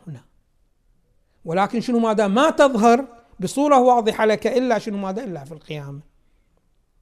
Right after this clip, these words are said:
ويقولون بأنه هي الآن، حتى الآن هي مؤلمة لك، ولكن مؤلمة بنحو معين، أنت بسبب اشتغالاتك ما تحس بهذا الألم، فإذا خرجت من هذه الدنيا عند ذلك تحس بهذا الألم بصورة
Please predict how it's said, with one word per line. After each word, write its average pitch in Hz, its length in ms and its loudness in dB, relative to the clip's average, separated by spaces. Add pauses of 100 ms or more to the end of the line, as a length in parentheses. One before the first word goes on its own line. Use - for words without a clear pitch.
(880)
ويقولون 175 640 -4
بأنه 175 480 -4
هي 190 300 0
الآن، 254 360 0
حتى 311 380 2
الآن 277 220 2
هي 233 140 0
مؤلمة 240 520 0
لك، 147 380 -8 (420)
ولكن 196 340 -2
مؤلمة 240 400 0
بنحو 214 460 -4
معين، 147 720 -10 (440)
أنت 190 160 -6
بسبب 311 360 0
اشتغالاتك 254 800 2
ما 247 80 -2
تحس - 300 -12
بهذا 143 300 -12
الألم، 135 320 -16 (920)
فإذا 202 320 2
خرجت 254 380 2
من 277 180 2
هذه 220 320 2
الدنيا 214 560 0
عند 196 180 -4
ذلك 220 440 -4 (280)
تحس 220 280 -10
بهذا 165 280 -10
الألم 175 280 -10
بصورة 160 360 -14